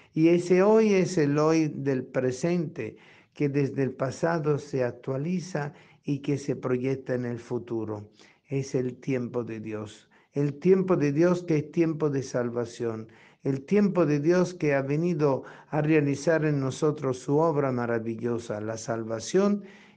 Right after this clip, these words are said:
y una salvación que nos va a llevar al cielo santificados por esa acción de la palabra que es el Hijo, para que nosotros descubramos que somos hijos, porque cada vez que Jesús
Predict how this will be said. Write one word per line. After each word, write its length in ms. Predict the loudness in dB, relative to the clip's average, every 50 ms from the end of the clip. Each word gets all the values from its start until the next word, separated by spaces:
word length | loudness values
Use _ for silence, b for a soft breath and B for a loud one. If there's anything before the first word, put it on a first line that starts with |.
| B B
y 240 | -4 -2 0 0 0
una 300 | 0 0 -2 -2 -2 -4
salvación 800 | -2 -2 -2 0 0 -2 -2 -2 -2 -2 -2 0 -2 -4 -6 -8
que 180 | -6 -4 -2
nos 300 | -2 -2 -4 -6 -4 -4
va 140 | -4 -2 -2
a 60 | -4
llevar 420 | -4 -4 -4 -2 -2 -2 -2 -2 -2
al 180 | -2 -4 -4
cielo 420 | -8 -6 -4 -2 -2 0 0 -2 -4
santificados 1200 | -4 -6 -6 -6 -6 -8 -8 -10 -10 -10 -12 -10 -6 -4 -4 -2 -4 -4 -6 -10 -12 -12 -16 -20 B B B B B B
por 180 | -2 0 2
esa 280 | 2 2 2 0 -2 -4
acción 600 | -4 -6 -6 -2 2 2 4 4 2 0 -2 B B B B B B B B -6
de 200 | -2 0 0 2
la 180 | 2 0 0
palabra 560 | 0 0 0 2 2 0 0 0 0 -2 -4 -4
que 320 | -4 -4 -2 -2 -2 -2
es 60 | -2
el 80 | -2 0
Hijo, 460 | 0 0 -2 -2 -4 -6 -6 -6 -8 B B B B B B
para 200 | -4 -2 -2 -2
que 120 | 0 0
nosotros 500 | 0 0 0 0 0 0 0 0 0 -2
descubramos 720 | 0 -2 -2 -4 -4 -6 -6 -4 -2 -2 -2 -2 -2 -4 -4
que 180 | -6 -6 -6 -6
somos 680 | -6 -4 0 2 2 2 2 0 -2 -4 -8 -10 -10 -10
hijos, 260 | -8 -8 -10 -12 -16 -16 -10
porque 280 | -8 -6 -4 -4 -4 -2
cada 260 | 0 0 2 4 4
vez 160 | 4 4 2 2
que 140 | 2 0 2
Jesús 560 | 2 0 0 0 2 4 4 4 4 0